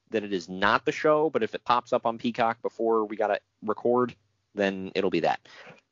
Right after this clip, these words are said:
If it is not on Peacock by then, we're covering E C W's Hardcore Heaven two thousand.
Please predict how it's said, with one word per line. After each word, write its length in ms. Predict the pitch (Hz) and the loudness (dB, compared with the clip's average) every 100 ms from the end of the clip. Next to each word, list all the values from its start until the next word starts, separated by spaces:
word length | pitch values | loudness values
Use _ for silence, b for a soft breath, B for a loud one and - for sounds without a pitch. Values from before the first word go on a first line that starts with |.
| - | -2
If 160 | 131 | 0
it 60 | 156 | 0
is 60 | 147 | 2
not 180 | 214 190 | 4 2
on 100 | 113 | 0
Peacock 380 | 113 107 104 | -2 0 0
by 140 | 104 101 | 0 -2
then, 340 | 101 95 92 - _ 113 | -2 -4 -6 -14 _ -4
we're 120 | 113 | -2
covering 380 | - 127 131 120 | -2 -2 -2 -4
E 100 | 180 | -4
C 160 | 202 190 | -4 0
W's 380 | 175 170 156 135 | 0 0 -4 -6
Hardcore 580 | - 165 202 - 180 165 | 0 2 2 2 0 2
Heaven 400 | 160 160 160 151 | 0 -2 -4 -8
two 240 | - 185 208 | -4 -2 0
thousand. 540 | - 131 98 85 | 0 2 0 -4